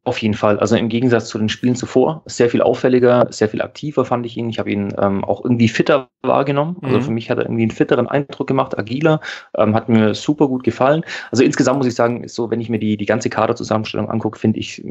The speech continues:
Speaker 1: gefällt mir der Kader, finde ich super, ähm, passt irgendwie gut zusammen. Der, beim Philipp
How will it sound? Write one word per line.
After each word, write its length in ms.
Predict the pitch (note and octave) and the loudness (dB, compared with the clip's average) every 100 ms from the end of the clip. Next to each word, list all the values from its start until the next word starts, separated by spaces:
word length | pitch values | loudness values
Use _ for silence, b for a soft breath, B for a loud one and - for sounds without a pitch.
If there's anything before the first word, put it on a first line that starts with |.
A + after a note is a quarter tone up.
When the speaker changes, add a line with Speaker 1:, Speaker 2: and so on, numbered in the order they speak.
| - | -8
Speaker 1:
gefällt 360 | - A2+ C#3+ - | -4 0 0 2
mir 80 | B2+ | 2
der 100 | C3 | 2
Kader, 400 | - C#3 D3+ C#3 _ _ _ | 2 0 -2 -6 _ _ _
finde 280 | - A2+ G#2+ | -6 -2 -2
ich 200 | G2+ - | -2 -10
super, 560 | - - D3 D#3+ D#3+ D#3+ _ | -14 -8 0 2 2 -2 _
ähm, 520 | - G#2+ G#2+ - - - | 0 2 0 -4 -10 -10
passt 380 | - - - - | -10 -4 -4 -2
irgendwie 240 | C3+ B2+ | -4 -2
gut 200 | A2+ A#2 | -4 -4
zusammen. 380 | A2+ G#2 B2+ D#3 B B B B | -2 0 2 0 B B B B
Der, 80 | - | -4
beim 200 | - A#2 | 0 2
Philipp 300 | D3 C#3 | 2 -2